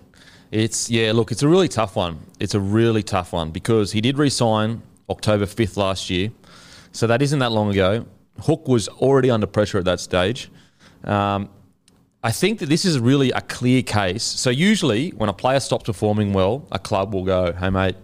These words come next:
if you want to look elsewhere, we would like you to look elsewhere." And then the pressure gets even more of, like, "You better look elsewhere." Then it gets even more. And then they start doing things to try and get rid of you.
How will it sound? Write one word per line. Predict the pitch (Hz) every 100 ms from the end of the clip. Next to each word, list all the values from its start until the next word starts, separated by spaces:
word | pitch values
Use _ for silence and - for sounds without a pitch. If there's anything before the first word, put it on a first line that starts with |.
| - - _ _ _ _ _
if | 90
you | 104
want | 101
to |
look | 95 95
elsewhere, | 135 - 170 160 160 -
we | 98
would | 98
like | 98 101
you |
to | 95
look | 92
elsewhere." | 120 139 156 151 165 - - - 98
And | 98
then | 98 92
the | 95
pressure | 113 101 95
gets | 95
even | 101 87
more | 101 110 110 104 90
of, | 87
like, | 85 80 -
"You | 95
better | - 110
look | 120 113
elsewhere." | 110 107 113 107 98
Then | 92
it | 82
gets | 85
even | 92 87
more. | 104 104
And | 101
then | 101
they | 95
start | - 90
doing | 95 90
things | 95
to | -
try | 95
and | 92
get | 110
rid | 123
of |
you. | 139